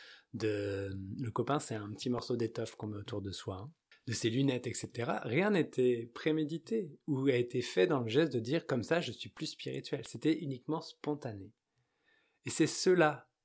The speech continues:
la force de Ramdas dans cette histoire. Il n'a pas essayé de calquer sur ce qu'on doit faire pour être spirituel. Il a simplement suivi la spontanéité. Et peut-être qu'au moment où vous écoutez ce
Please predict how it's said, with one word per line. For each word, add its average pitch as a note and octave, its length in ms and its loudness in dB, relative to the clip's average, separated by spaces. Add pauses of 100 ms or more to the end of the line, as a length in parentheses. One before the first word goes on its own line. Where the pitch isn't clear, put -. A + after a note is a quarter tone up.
la A2 160 -6
force - 720 -4
de A2 160 -6
Ramdas G2 1000 -10
dans G#2 100 -8
cette - 240 -18
histoire. - 480 -20 (1700)
Il A#2 140 2
n'a G#2+ 140 -2
pas D#3+ 420 2
essayé C#3+ 320 0
de G#2+ 300 -8
calquer D3 560 0
sur - 200 -4
ce - 80 -8
qu'on A#2+ 140 -4
doit A2 180 0
faire F#3 400 -4
pour - 220 -8
être - 140 -10
spirituel. C3 840 -8 (280)
Il G2+ 100 -6
a F2 80 -6
simplement A2+ 720 -8
suivi G#2 360 -10
la F#2+ 120 -10
spontanéité. G2+ 840 -14 (1300)
Et A2+ 60 -4
peut-être C#3 480 4
qu'au C#3+ 80 0
moment B2 300 2
où - 20 2
vous G#2+ 140 -2
écoutez G#2+ 280 -6
ce - 140 -8